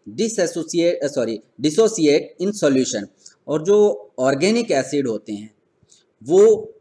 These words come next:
सोल-, अ, विलयन के अंदर वियोजित हो जाते हैं। ठीक है, जैसे carbonic, uh, जो अम्ल पाए जाते हैं जैसे pectin है वो वियोजित हो जाते हैं। इसमें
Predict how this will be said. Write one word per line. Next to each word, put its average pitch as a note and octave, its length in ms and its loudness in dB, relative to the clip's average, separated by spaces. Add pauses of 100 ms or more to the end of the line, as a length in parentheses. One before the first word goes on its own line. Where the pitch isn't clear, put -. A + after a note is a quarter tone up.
(160)
सोल-, D3 300 -2
अ, C#3 420 2
विलयन F#3+ 360 2
के F3 120 -2
अंदर D3+ 360 0 (420)
वियोजित D#3 600 2
हो C3+ 120 -2
जाते G#2+ 300 -4
हैं। F#2+ 200 -14 (720)
ठीक D#3+ 200 -8
है, - 160 -14 (100)
जैसे A2+ 340 -4
carbonic, C#3 540 -2
uh, C3 200 -4
जो C3 240 0
अम्ल C#3 380 0 (120)
पाए A#2+ 200 -2
जाते A2+ 300 -6
हैं B2+ 200 -8 (360)
जैसे G#2+ 220 -6
pectin B2+ 460 -4
है D#3 120 -10
वो G3 380 -4
वियोजित F3 440 0
हो C3+ 100 2
जाते A2 280 -4
हैं। F#2+ 140 -12 (800)
इसमें G#3+ 480 -4